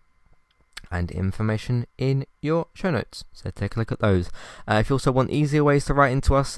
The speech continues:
if you look on the website version of this podcast, there is a big email box. You can put your email and your message in there. That'll get sent to me as well. There's also a clickable email name that you can use to send me a message to talk about any of these things or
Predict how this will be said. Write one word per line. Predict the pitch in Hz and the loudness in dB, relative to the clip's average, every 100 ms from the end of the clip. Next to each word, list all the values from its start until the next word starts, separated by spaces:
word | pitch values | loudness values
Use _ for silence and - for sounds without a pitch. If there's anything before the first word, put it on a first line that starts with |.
| - | -4
if | 104 - | -2 0
you | 113 | 0
look | 110 - | 2 2
on | 110 | 2
the | 98 | 2
website | 117 - 110 98 | 4 4 2 2
version | 113 110 113 | 2 2 0
of | 107 | -2
this | 113 | -4
podcast, | - 110 - 110 107 - - - - - | -2 -4 0 2 2 -2 -8 -14 -12 -2
there | 101 | -2
is | 95 | -2
a | |
big | 101 127 - | -2 -2 0
email | 110 113 110 | 2 4 4
box. | 110 107 - | 2 0 -2
You | - | 2
can | 98 | 6
put | - | 6
your | - | 6
email | 104 101 98 | 2 2 2
and | 98 | 2
your | 95 | 2
message | 95 98 | 0 0
in | 98 95 | 0 0
there. | 92 | 0
That'll | 92 87 | 0 -4
get | - - | -6 -6
sent | 98 90 | -6 -4
to | |
me | 92 | -2
as | 95 | 0
well. | 117 123 - - - | 2 2 0 -10 -16
There's | 104 110 | -4 -2
also | 110 107 | 0 0
a | |
clickable | - 101 - 98 95 - | 2 0 6 6 6 2
email | 95 92 90 | 2 4 2
name | 90 90 | 2 2
that | 87 - | 0 0
you | 90 | -2
can | - 90 | 0 0
use | 87 87 | 2 0
to | - | -2
send | - 87 85 | -4 -2 0
me | 85 87 | -2 -2
a | 85 | -2
message | 87 82 - 87 - - - | 0 0 -2 -6 -8 -12 -10
to | - | -6
talk | 95 90 | -6 -2
about | - 85 85 - | 0 0 -2 -6
any | - 101 | -2 0
of | 110 | 0
these | 127 | 0
things | - 170 113 | 0 0 2
or | - 165 | 4 4